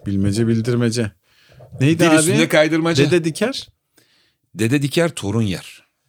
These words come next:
Speaker 1: Bana bunu söyletme, ben bunu çok fena söylerim, değiştiririm.
Speaker 2: Kemal bu ara her şeyi küfürlü söylüyor da.
Speaker 1: Ha.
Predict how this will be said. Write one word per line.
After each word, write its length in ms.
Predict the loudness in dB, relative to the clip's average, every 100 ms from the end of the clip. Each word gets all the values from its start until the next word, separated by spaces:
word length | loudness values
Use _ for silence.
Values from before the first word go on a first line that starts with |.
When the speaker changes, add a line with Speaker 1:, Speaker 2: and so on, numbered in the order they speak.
| _ -8
Speaker 1:
Bana 220 | -2 0 2
bunu 180 | 0
söyletme, 520 | 2 2 2 0 -2 0
ben 200 | 0 0
bunu 200 | 0 0
çok 200 | -2 -2
fena 320 | -2 0 0
söylerim, 500 | 0 0 2 0 0
değiştiririm. 320 | -2 0 -2
Speaker 2:
Kemal 140 | 0 0
bu 40 |
ara 100 | 2
her 80 | 2
şeyi 220 | 0 -4
küfürlü 340 | -6 -10 -8 -6
söylüyor 420 | -4 -4 -4 -4
da. 100 | -4
Speaker 1:
Ha. 380 | -2 -2 -4